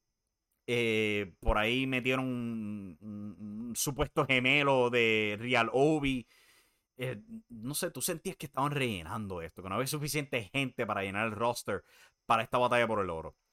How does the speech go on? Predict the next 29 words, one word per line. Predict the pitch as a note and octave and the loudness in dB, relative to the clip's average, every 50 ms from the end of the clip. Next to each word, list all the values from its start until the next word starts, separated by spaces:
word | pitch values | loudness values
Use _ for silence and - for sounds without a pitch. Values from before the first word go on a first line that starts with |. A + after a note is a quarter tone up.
| _ _ _ _ _ _ _ - | _ _ _ _ _ _ _ -6
Me | G#2 A2 B2 | -2 0 2
recuerda | C3 B2 A2+ C3+ C#3+ D#3 E3 E3 D#3+ D#3 D3 C#3+ C3+ B2+ | 2 4 2 2 4 6 6 8 10 10 8 8 6 4
a | - - C3 | 2 2 2
la | A#2+ A#2 | 4 4
vez | A#2+ A#2+ - | 2 2 0
que | - C3+ | -2 0
yo | C3+ | 0
asistí | B2+ - - C#3 - - C3 | 0 -2 -4 -6 -8 -10 -10
a | |
este | - - C#3+ B2 | -8 -6 -6 -4
show | A2 - - B2 B2+ C3 B2+ B2 A#2 G#2+ | -4 -2 0 0 2 2 2 0 0 -2
en | G2 G#2 G2+ G2 F#2+ F#2 F2+ | -4 -6 -8 -8 -8 -8 -6
Mayagüez. | F#2 F#2+ G2 F#2+ F2+ E2+ F#2+ B2 C#3 C#3 A#2+ A2 - _ _ | -4 -2 -2 -2 -2 0 0 2 2 2 2 0 -4 _ _
¿Cuándo | - A2 C3 D3 | -10 -10 -10 -10
fue? | - - F2+ | -10 -12 -14
El | F2 E2+ | -14 -12
dos | D#2+ D#2+ | -14 -12
mil | E2+ F#2+ A#2 C3+ | -12 -10 -10 -10
dieciocho | D3+ D3 - D3+ C#3+ C#3+ C#3 D3+ | -8 -6 -4 -4 -4 -4 -4 -4
creo | C#3+ C#3+ C#3 | -4 -4 -2
que | C#3 B2+ | -2 -2
fue. | - D3 C#3+ - _ _ _ _ _ _ _ _ _ _ _ _ _ _ _ | -2 -2 -4 -4 _ _ _ _ _ _ _ _ _ _ _ _ _ _ _
Y | - A2 A2 G#2+ G#2 G#2 G2+ G2 F#2 F2+ F2 F2 F2+ E2+ - - | -8 -6 -4 -4 -4 -4 -4 -6 -6 -8 -10 -10 -12 -14 -10 -6
habían | G#2+ G#2+ A2 A#2+ C3 C#3 | -4 -2 0 0 0 -2
dicho | D3+ D#3+ D3 - C#3+ | -2 -4 -4 -2 -2
que | B2 A#2+ | 0 2
iba | A#2+ B2 | 2 2
a | B2+ | 2
ser | - - D3 C#3+ C#3+ - | 0 0 -2 -2 -4 -6